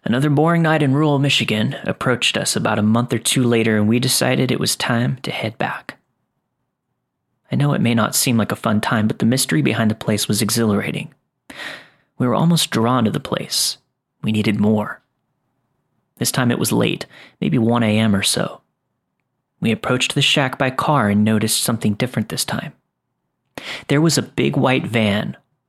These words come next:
on the side of the road in front of the shack. Now, the van wasn't parked along the road, but instead it was perpendicular. The front half of the van was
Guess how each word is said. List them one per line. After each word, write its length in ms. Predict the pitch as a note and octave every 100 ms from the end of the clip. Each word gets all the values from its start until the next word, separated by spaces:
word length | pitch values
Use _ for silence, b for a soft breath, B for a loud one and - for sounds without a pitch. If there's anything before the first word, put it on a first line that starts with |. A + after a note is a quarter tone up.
| _ -
on 140 | A2+
the 60 | G2+
side 260 | - B2
of 80 | A#2+
the 100 | A2+
road 400 | A#2 B2+ G#2 A#2
in 100 | A2+
front 280 | - A2 -
of 80 | G2+
the 60 |
shack. 520 | - - - - - _ _ _ _ _ _ _ -
Now, 80 |
the 80 | B2+
van 260 | B2 C#3+ E3+
wasn't 280 | D#3 C3 -
parked 300 | - - B2+
along 260 | B2 A#2+
the 100 | G#2
road, 320 | A2 A#2+ A2
but 160 | B2 G#2+
instead 460 | A2 G#2 - C3 B2
it 80 |
was 220 | - G#2 -
perpendicular. 880 | - B2+ A2+ G#2+ A2+ G#2+ G2 - _ _ _ _ _ _ - B B
The 60 | C#3+
front 260 | D3+ D3+
half 220 | B2+ A2+ -
of 120 | A#2
the 60 |
van 420 | A2 A2 G2+ G#2 A2+
was 320 | G#2 G#2